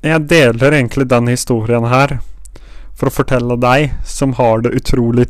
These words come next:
tungt, at det snur. Det går an å få hjelp.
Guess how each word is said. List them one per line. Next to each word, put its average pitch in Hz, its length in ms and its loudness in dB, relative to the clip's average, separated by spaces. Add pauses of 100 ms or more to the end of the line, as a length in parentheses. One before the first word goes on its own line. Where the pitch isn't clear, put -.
tungt, - 640 0 (580)
at - 400 0 (2250)
det - 160 2
snur. 147 640 2 (1900)
Det 147 140 -4
går 139 260 4
an 120 160 2
å 123 60 -2
få 135 180 2
hjelp. 151 460 2